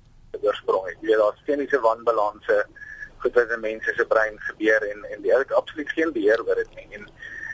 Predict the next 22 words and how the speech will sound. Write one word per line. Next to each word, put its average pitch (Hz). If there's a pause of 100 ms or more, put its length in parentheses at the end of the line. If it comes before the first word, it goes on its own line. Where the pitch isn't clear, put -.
(260)
my, 113
eh, -
bydrae 160
wat 151
ek 135
wil 147
lewer 113
is 110 (120)
dat, 110 (100)
eh, -
ek -
dink, 156 (300)
nou, 117
ek 120
wil 127
nie 120
veralgemeen 113
nie, 156
ek, -
daar 101
is -
fantastiese 117